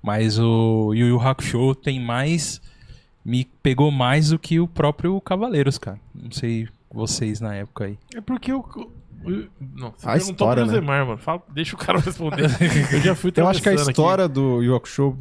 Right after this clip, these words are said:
Speaker 3: por mais na época que ele foi feito, acho que ela era muito mais detalhada, era mais rica, né? A dos Cavaleiros, não que não seja, né? Porque era interessante, tudo, todo aquele escopo que eles tinham, mas era mais travado, né?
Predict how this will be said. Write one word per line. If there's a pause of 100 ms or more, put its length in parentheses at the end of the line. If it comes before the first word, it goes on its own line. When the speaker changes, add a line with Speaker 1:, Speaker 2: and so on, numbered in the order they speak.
Speaker 3:
por
mais
na
época
que
ele
foi
feito,
acho
que
ela
era
muito
mais
detalhada,
era
mais
rica,
né? (680)
A
dos
Cavaleiros,
não
que
não
seja,
né?
Porque
era
interessante,
tudo, (160)
todo
aquele
escopo
que
eles
tinham, (460)
mas
era
mais
travado,
né?